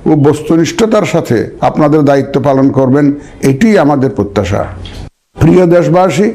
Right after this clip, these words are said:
আমি এ পর্যায়ে নির্বাচনী তফসিল তথা নির্বাচন সংক্রান্ত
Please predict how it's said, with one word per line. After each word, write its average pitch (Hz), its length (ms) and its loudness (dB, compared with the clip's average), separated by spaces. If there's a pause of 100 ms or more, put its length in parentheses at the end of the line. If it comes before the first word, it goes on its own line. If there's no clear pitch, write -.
(500)
আমি 143 280 2
এ 160 60 4
পর্যায়ে 160 420 2
নির্বাচনী 156 640 2
তফসিল 185 460 0 (500)
তথা 147 260 2
নির্বাচন 156 560 2
সংক্রান্ত 196 520 0